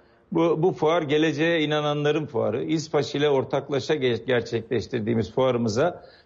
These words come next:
dünyanın dört bir yanından iki yüz elli hosted buyer katılıyor.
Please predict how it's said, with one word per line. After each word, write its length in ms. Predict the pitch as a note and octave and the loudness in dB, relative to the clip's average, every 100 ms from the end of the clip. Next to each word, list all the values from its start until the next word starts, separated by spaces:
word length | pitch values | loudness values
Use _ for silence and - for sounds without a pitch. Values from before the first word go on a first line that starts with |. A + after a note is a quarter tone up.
| - | -2
dünyanın 460 | D3 E3 D#3 D3+ C#3+ | 0 2 0 0 2
dört 260 | F3+ - | 0 0
bir 120 | C#3 B2 | -2 0
yanından 460 | B2 B2+ C3 D#3 | 2 0 0 -2
iki 260 | D3+ A2 D3+ | -2 -2 0
yüz 160 | C3+ | 2
elli 220 | C#3+ C#3+ B2+ | 2 2 4
hosted 380 | C#3 C#3+ B2 A2 | 2 0 -6 -4
buyer 260 | A#2 B2 C#3 | 0 0 0
katılıyor. 480 | C#3 D3 C#3+ C#3 | -4 -2 0 0